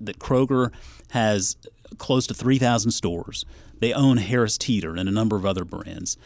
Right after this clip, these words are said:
They sell fuel. I mean, they have a big physical presence out there. And, and yes, Walmart or, uh, Amazon bought Whole Foods, and that's gonna change today. You know what they, they bought Whole Foods for?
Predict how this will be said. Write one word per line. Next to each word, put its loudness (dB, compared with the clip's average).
They -4
sell 2
fuel. -2
I 0
mean, 6
they 6
have 6
a 4
big 2
physical 0
presence 0
out -2
there. -2
And, 0
and 2
yes, 2
Walmart 0
or, 0
uh, 0
Amazon 2
bought 0
Whole 2
Foods, 2
and 0
that's -2
gonna -2
change 0
today. 2
You -2
know 2
what 0
they, 2
they 0
bought 0
Whole 0
Foods 0
for? 2